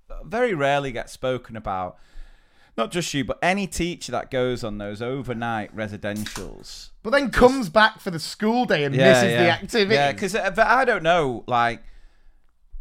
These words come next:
Speaker 1: I don't suspect many teachers get that time back in lieu.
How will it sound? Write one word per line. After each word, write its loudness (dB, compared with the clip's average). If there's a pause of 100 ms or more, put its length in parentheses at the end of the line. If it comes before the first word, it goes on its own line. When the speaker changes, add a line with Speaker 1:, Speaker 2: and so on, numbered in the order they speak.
(220)
Speaker 1:
I 0
don't 0
suspect 0
many -2
teachers -10
get -4
that -4
time -4
back -6
in -6
lieu. -6